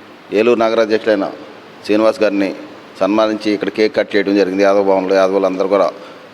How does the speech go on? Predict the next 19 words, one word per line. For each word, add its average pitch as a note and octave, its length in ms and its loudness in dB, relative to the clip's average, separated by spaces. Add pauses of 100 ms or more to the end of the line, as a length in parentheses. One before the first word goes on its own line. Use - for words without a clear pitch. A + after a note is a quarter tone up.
(560)
ఆయురారోగ్యాలతో, A2 960 2
ఐశ్వర్యాలతో G#2+ 460 0
కలిగి G#2 220 0
ఉండాలని, G2+ 380 0 (580)
జిల్లా A2+ 240 2
మొత్తం A#2 300 0
యాదవులందరూ A2 480 2
కూడా G2+ 300 2 (480)
ఐక్యతగా A#2+ 460 2
ఉండాలని G#2+ 460 0 (800)
కోరుకుంటున్నాము. G#2+ 680 0 (420)
అలాగే A2+ 420 2 (460)
మాకు B2+ 680 0 (160)
శాయశక్తుల C#3+ 580 0 (340)
ఈ A#2+ 260 2 (340)
కమిటీ A#2+ 300 2
నూతనంగా B2 440 2
ఏర్పాటైన A#2 380 0
తర్వాత G#2 420 2